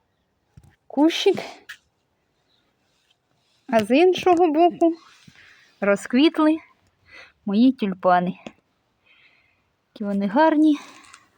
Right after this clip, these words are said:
Як вони гарно квітнуть. Це самі пізні тюльпани з всіх, що в мене є. Деякі навіть ще не розквітли. Я думала, вони вс-, цього року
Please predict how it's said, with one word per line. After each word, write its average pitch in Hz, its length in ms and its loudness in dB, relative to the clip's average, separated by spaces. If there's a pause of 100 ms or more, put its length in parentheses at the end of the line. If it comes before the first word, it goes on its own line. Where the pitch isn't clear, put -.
(1300)
Як 202 240 -4
вони 202 200 -2
гарно 202 380 -2
квітнуть. 277 600 0 (800)
Це 330 200 0
самі 208 360 0
пізні 196 400 -2
тюльпани 180 520 -4
з 170 60 -12
всіх, - 300 -6
що 175 140 -6
в 165 40 -6
мене 170 240 -6
є. 277 260 -2 (1080)
Деякі 190 420 -2
навіть 170 260 -2
ще - 200 -4
не 170 140 -4
розквітли. 277 640 0 (1120)
Я 262 160 2
думала, 196 380 0
вони 185 220 0
вс-, - 240 -10 (140)
цього 196 300 -2
року 175 400 -4